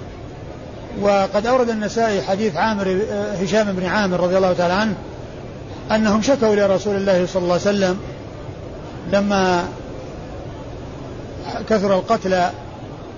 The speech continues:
وشهداء أحد رضي الله تعالى عنهم وأرضاهم، وقال إن الحفر لكل واحد علينا شديد، يعني يشق عليهم أن يحفروا لكل شخص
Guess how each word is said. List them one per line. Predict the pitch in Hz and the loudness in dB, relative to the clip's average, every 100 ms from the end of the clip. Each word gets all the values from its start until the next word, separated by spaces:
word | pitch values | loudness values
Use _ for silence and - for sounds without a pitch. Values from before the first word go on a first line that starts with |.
| 165 | -8
وشهداء | 156 185 196 190 214 | 2 4 4 4 2
أحد | 233 202 185 | 2 0 2
رضي | 190 190 | 2 2
الله | 202 185 | 2 4
تعالى | 196 | 4
عنهم | 190 180 | 2 2
وأرضاهم، | 185 175 190 214 180 185 - - - - - - | 2 4 4 2 0 -4 -10 -16 -16 -16 -10 -4
وقال | 202 240 233 | 0 2 4
إن | 214 | 2
الحفر | 202 247 196 196 208 - - - - - - - - - | 0 0 2 2 0 -6 -16 -16 -16 -14 -14 -14 -14 -4
لكل | 208 196 233 | -2 2 4
واحد | 214 233 185 196 190 190 208 156 | 6 4 4 0 0 -4 -8 -4
علينا | 196 226 208 | 0 0 0
شديد، | 190 185 180 214 - - - - - - - - 185 | 0 0 0 0 -2 -10 -14 -14 -14 -14 -14 -8 0
يعني | 202 202 196 185 | 4 4 2 0
يشق | 180 254 269 220 | 0 0 0 4
عليهم | 190 208 202 196 | 4 4 2 0
أن | 202 | 0
يحفروا | 226 - 202 202 | -2 0 0 2
لكل | 196 214 214 190 | 2 2 2 2
شخص | 185 226 - | 2 0 0